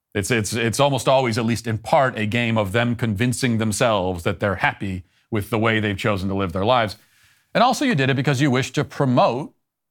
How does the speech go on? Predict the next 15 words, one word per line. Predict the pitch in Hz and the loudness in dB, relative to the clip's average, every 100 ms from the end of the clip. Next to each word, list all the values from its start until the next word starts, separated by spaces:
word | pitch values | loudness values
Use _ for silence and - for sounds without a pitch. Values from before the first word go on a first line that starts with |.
| _ _ - - | _ _ -8 0
your | 123 135 135 | 2 2 2
empty, | 123 123 131 135 | 0 0 0 2
miserable | 123 117 104 123 107 117 | 2 2 0 0 0 2
lifestyle | 147 143 - 92 95 127 - | 2 0 -4 -2 -2 -2 -2
in | 127 | 0
the | 147 | 2
hopes | 117 110 - | 2 0 0
that | 131 | -2
more | 107 98 | -2 -2
people | 101 104 107 | -2 -2 -2
will | 110 | -2
join | 95 101 101 | -2 0 0
you | 110 | 0
in | 120 - | -2 -6
it. | - - | -6 -12